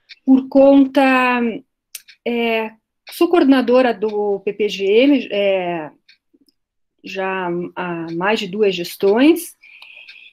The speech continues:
e a gente sempre tem aquela ansiedade dos alunos de vai fazer um mestrado em matemática aplicada e fica com aquela ansiedade de fazer a aplicação.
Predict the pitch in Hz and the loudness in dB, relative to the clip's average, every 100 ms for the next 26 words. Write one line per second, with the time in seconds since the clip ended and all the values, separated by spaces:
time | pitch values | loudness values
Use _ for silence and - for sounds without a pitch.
0 | _ 262 277 294 294 285 349 403 403 370 | _ 6 6 6 6 4 4 2 -2 2
1 | 339 349 302 277 269 254 240 247 240 202 | 4 4 2 0 0 -2 -4 -6 -6 -4
2 | 233 262 220 220 214 196 240 302 285 220 | -2 -2 -6 -10 -8 -4 0 2 2 0
3 | 190 208 202 190 - 214 233 - - 220 | -6 -10 -10 -12 -8 -6 -6 -10 -8 -8
4 | 226 262 247 - 226 254 240 214 214 214 | -2 -2 -2 -4 -2 -2 -4 -6 -8 -6
5 | 226 - 214 - 185 - 226 262 269 226 | -6 -6 -14 -14 -14 -4 0 0 0 -2
6 | 240 226 254 247 233 226 233 233 - 202 | -2 -2 -6 -8 -8 -4 -2 -2 -4 -2
7 | 220 247 214 214 - 196 196 240 233 220 | 0 0 -6 -10 -6 -6 -2 0 2 2
8 | 214 220 220 220 - 185 147 | 0 -4 -8 -8 -8 -8 -8